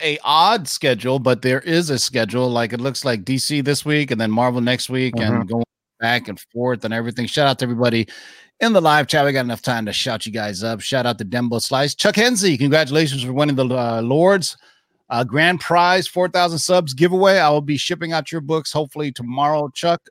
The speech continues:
Speaker 1: Uh, also, shout out, since this is the Cover Price show, congratulations to the four guys who won the Cover Price six-month subscriptions.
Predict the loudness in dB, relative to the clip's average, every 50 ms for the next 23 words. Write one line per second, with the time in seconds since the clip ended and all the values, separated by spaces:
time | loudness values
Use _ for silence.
0 | _ -4 -4 -2 -2 -2 -2 -2 -4 -6 -8 -10 -4 -2 -2 0 0 0 2 4
1 | 4 4 2 0 -6 -12 -14 -10 -6 -2 0 2 4 4 2 2 0 -4 -8 -8
2 | -8 -8 -8 -10 -8 -6 -6 -6 -6 -6 -4 -2 -2 -2 0 0 0 0 0 -2
3 | -2 -2 0 0 0 -2 -4 -10 -20 -20 _ _ -2 2 4 4 4 2 0 -2
4 | -4 -4 -6 -10 -10 -10 -10 -10 -6 -2 -2 0 2 2 2 4 4 2 0 -2
5 | -6 -8 -6 -6 -4 -4 -4 -6 -8 -8 -8 -8 -8 -6 -6 -6 -6 -6 -6 -8
6 | -12 -14 -10 -10 -8 -8 -8 -10 -12 -14 -16 -16 -18 -12 -12 -12 -10 -8 -6 -6
7 | -6 -6 -8